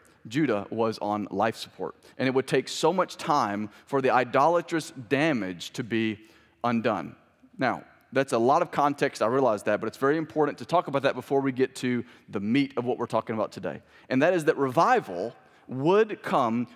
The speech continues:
through Josiah's kingship, but I want you to see with me what conditions had to be there for that to happen. There's gonna be three conditions that we're gonna look at this morning, okay? The first condition is a heart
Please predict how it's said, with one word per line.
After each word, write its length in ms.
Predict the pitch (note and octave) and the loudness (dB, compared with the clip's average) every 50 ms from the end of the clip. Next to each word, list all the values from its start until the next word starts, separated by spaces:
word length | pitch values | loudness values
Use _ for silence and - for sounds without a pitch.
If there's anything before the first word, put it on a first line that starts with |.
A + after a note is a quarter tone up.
| _ - | _ -2
through 180 | D#3 E3 D#3+ D3 | 2 2 2 4
Josiah's 600 | D3 D3 C3+ - - D3 D#3+ E3 E3 D#3 D3 - | 2 0 0 2 0 2 2 2 0 0 -2 -4
kingship, 640 | - - D#3+ D#3 C#3+ - - F#2+ F2+ - _ _ - _ _ _ _ - | -4 -2 -2 -2 -2 -4 -4 -6 -6 -8 _ _ -20 _ _ _ _ 2
but 80 | C3 | 2
I 40 | B2+ | 4
want 280 | C3 D3 F3+ G3+ - - | 4 2 0 -2 -2 -4
you 80 | G#3 | -4
to 80 | F3 D#3+ | -4 -4
see 300 | - - - F#3+ G3 G3 | -4 -2 -2 0 0 2
with 260 | E3+ E3+ F3 - - | 2 2 0 0 -2
me 300 | C3+ A2 G2+ F#2+ F#2+ F#2+ _ _ _ _ | -4 -2 -2 -2 -4 -6 _ _ _ _
what 260 | - C3 C#3+ - - - | 0 2 2 2 0 -6
conditions 1040 | - D3 C#3+ C3+ A#2 C3 E3 F3+ - - - C3+ G#2+ G2 F#2 F#2+ G2+ G2+ - - - - _ - | -4 -4 -4 -4 0 0 0 0 0 -2 -4 -4 -4 -4 -6 -6 -8 -8 -10 -12 -14 -16 _ -4
had 220 | - D3+ C3+ B2 | 0 0 0 0
to 80 | C#3 B2+ | -2 -8
be 280 | A2+ G2+ C#3 C#3+ C#3+ B2+ | -2 0 0 2 2 0
there 320 | A2 G#2+ G#2 G2+ F#2+ E2+ _ | 0 -2 -4 -4 -6 -8 _
for 100 | - A#2 | -8 -4
that 140 | A2 G2 - | -4 -4 -4
to 60 | - E2 | -6 -8
happen. 320 | - F2 F2 - G1+ - _ _ _ _ _ _ _ _ _ _ _ _ | -8 -8 -8 -10 -16 -20 _ _ _ _ _ _ _ _ _ _ _ _
There's 80 | - - | -20 -12
gonna 160 | - B2 A#2+ | -8 -8 -6
be 40 | - | -2
three 160 | C#3 D3 D3 | 0 0 0
conditions 440 | - D3 C3 C3 C3 - B2 A#2+ G2+ | 0 0 0 0 -2 -2 -4 -6 -6
that 80 | A#2 A2 | -4 -6
we're 100 | A#2+ G#2 | -6 -4
gonna 160 | G2+ G#2+ G#2+ | -4 -2 -2
look 180 | G#2+ G#2+ - | -2 -2 -2
at 100 | A2 - | -4 -6
this 160 | - G2+ - - | -6 -8 -12 -10
morning, 260 | G2 F2+ - F#2+ F2+ | -12 -12 -10 -12 -12
okay? 300 | F2+ - G#2 G#2 A2+ A2+ _ - - _ - | -12 -6 -6 -6 -6 -6 _ -20 -20 _ -12
The 80 | A#2+ - | -6 -2
first 240 | D3+ E3 F#3+ - | 0 0 0 0
condition 540 | - C#3+ B2+ A#2 A2+ - - A2 G#2+ G#2 F#2+ - - - _ - | -2 -2 0 0 -4 -4 -4 -6 -6 -6 -8 -12 -18 -18 _ -4
is 140 | C3 A2 | -2 -2
a 60 | A#2+ G#2+ | -2 -4
heart 460 | - - - F#3+ D#3+ A2 - - | -6 -2 0 2 2 2 0 -4